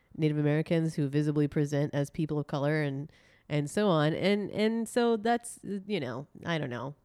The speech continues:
I, it's a very common thing, especially in that part of the world. And I think that a lot of people eventually are like, "Yeah, bullshit. I'm just white. I know it. This is apocryphal."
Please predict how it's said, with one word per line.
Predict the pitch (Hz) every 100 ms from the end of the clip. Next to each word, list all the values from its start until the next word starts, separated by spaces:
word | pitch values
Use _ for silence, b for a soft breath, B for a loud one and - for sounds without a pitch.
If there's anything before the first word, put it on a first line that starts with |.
| -
I, | 170
it's | 143 190
a | 233
very | 254 247
common | - 165 151 147
thing, | 139 131 139 143
especially | 156 - 165 - 156
in | 147
that | 139 -
part | 143
of | 139
the | 135
world. | 143 139 123 131
And | 151
I | 160
think | 170 165
that | 160 147 - b b b b _ -
a | 156
lot | 185 214
of | 208
people | 185 165 156 143
eventually | 143 143 147 - 147 143
are | 139
like, | 143 139 139
"Yeah, | 127
bullshit. | 127 147 160 - 175 143 131 _ b b b b b b
I'm | 143 156
just | 165 151
white. | 135 135 139 -
I | 147
know | 139 143
it. | 143 139 -
This | 151
is | 151
apocryphal." | 147 - 151 - 147 - 139 135